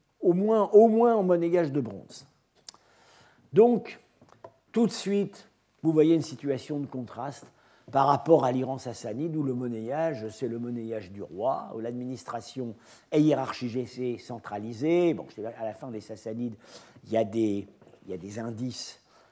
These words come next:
de, de, de, de désintégration, mais enfin, ça, là, la désintégration, elle est, elle est structurelle en Asie centrale. Euh,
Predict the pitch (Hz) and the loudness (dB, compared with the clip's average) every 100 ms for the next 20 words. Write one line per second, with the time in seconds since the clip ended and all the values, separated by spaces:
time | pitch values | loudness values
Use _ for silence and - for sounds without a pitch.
0 | _ 113 110 117 113 113 104 104 101 110 | _ -12 -6 -4 -2 -6 -8 -10 -10 -10
1 | 104 107 117 113 110 107 113 120 - 160 | -10 -10 -10 -12 -12 -10 -8 -10 -4 -4
2 | 104 69 - - 131 98 - - - 104 | -4 -12 -20 -6 -6 -6 -14 -16 -16 -14
3 | 87 - _ _ _ _ _ _ - - | -14 -16 _ _ _ _ _ _ -20 -20
4 | - 123 98 95 101 120 120 107 120 107 | -6 -4 -4 -6 -8 -8 -8 -6 -6 -6
5 | 101 - 160 135 101 110 117 - 113 123 | -8 -6 -4 -2 -4 -6 -8 -8 -8 -8
6 | - - 156 - 170 160 165 117 107 - | -8 -6 -6 0 4 6 6 4 0 -8
7 | _ _ _ 107 110 104 113 - 90 - | _ _ _ -8 -8 -6 -10 -12 -16 -16
8 | 73 - _ _ - - - - - - | -18 -20 _ _ -20 -18 -12 -10 -12 -14
9 | - _ _ _ _ _ _ _ - _ | -20 _ _ _ _ _ _ _ -20 _
10 | 185 170 170 170 | 4 6 6 4